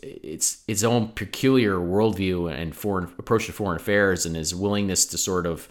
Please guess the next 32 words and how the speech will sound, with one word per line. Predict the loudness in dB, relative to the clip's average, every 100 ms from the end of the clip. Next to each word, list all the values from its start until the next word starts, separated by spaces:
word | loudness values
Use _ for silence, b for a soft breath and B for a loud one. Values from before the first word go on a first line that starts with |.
| B B B B B B
um, | -4 -2 -4 -8 -14 B B B B B -12 _ -8
you | -4
know, | -4 -4
bow | 0 2 2
down | 2 0
before | 0 -2 0 2
a |
lot | 4 2
of | 2
different | -4 -6 -6
di-, | -8 -10 -8
dictators | -8 -4 -2 -2 -2 -2
and | -4
praise | -2 -2 -2
them | -4 -2
is | -2
sort | -2 -4
of | -6
what's | -6 -4
most | -4 -2
disturbing | -2 0 -2 -4
to | -4
me. | -2 0
And | -2 0
look, | 4 4 4
you | 2
wanna, | 2 0 2
you |
wanna | 2 4
talk | 2 2
about | 2 2 2 0 -8 -20 _ _ _ _ _ -8
subservience? | -4 0 4 6 4 2 -2